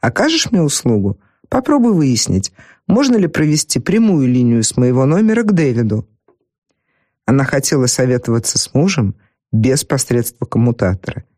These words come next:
Я не могла винить её в паранойе. Я и сама стала смотреть с подозрением на коллег, которым как будто тоже не терпелось выследить крысу. Как-то раз после того, как провели телефонную линию для Хелен,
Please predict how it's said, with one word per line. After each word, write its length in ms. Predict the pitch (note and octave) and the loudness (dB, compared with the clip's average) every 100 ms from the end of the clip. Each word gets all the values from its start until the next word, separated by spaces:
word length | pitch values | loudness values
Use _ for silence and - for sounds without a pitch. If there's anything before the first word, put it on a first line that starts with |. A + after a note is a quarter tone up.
| _ | _
Я 160 | G#2+ A#2 | 0 2
не 100 | B2+ | 2
могла 340 | C#3+ C#3+ C3 | 0 0 0
винить 400 | A2+ A2 G2+ - | 2 2 0 0
её 80 | F2 | -4
в 100 | F2+ | -4
паранойе. 640 | - F2 F2+ E2 D2 G2 A#2 _ _ _ _ _ _ _ _ _ _ _ _ - | -4 0 0 0 -2 -6 -10 _ _ _ _ _ _ _ _ _ _ _ _ 0
Я 160 | B2 | 0
и 20 | |
сама 380 | C3+ D3+ F3 C#3+ | 2 2 2 2
стала 300 | A2 - F2+ | 0 -2 -2
смотреть 480 | F#2 G#2+ G2+ G#2 G2 | 0 0 0 0 -2
с 40 | |
подозрением 680 | - G2+ A2 G#2+ G#2+ G#2 G2+ | -4 -2 0 0 0 2 2
на 140 | F#2 F#2+ | 0 0
коллег, 420 | F#2+ G2 C3 - | 0 0 0 -2
которым 460 | G#2 G#2 A#2+ A2+ | -4 -2 0 0
как 200 | G2 G#2+ | 0 -4
будто 360 | A2+ A#2 - A2 | -2 -2 -4 -8
тоже 380 | - D3 A2 F#2+ | -2 -2 0 0
не 140 | F2+ | 0
терпелось 640 | F2 E2+ - G#2+ E3 D#3 - | -2 -8 -4 0 0 -2 -2
выследить 500 | G#2+ G#2 A#2+ A#2 B2+ | -4 -2 -2 -2 -6
крысу. 500 | - - G2 - - - _ _ _ _ _ _ _ _ _ _ _ _ _ _ _ _ - _ | -4 -2 -2 -2 -8 -16 _ _ _ _ _ _ _ _ _ _ _ _ _ _ _ _ -20 _
Как-то 380 | A3 A#3+ - | -4 -2 -2
раз 200 | F3+ E3+ | 0 0
после 300 | - C3 A2+ | 0 -2 -2
того, 240 | A#2 C#3 F3 | -2 0 0
как 220 | C#3+ - | -2 -2
провели 400 | - B2 C#3 C3+ | -2 0 2 0
телефонную 640 | - A#2+ A2+ A#2 A2+ A2 | 0 -2 0 2 2 2
линию 360 | A2 A2 G#2+ G#2 | 2 2 2 2
для 180 | G2+ G2 | 0 -2
Хелен, 500 | - G2 D3 F3+ | -2 0 2 0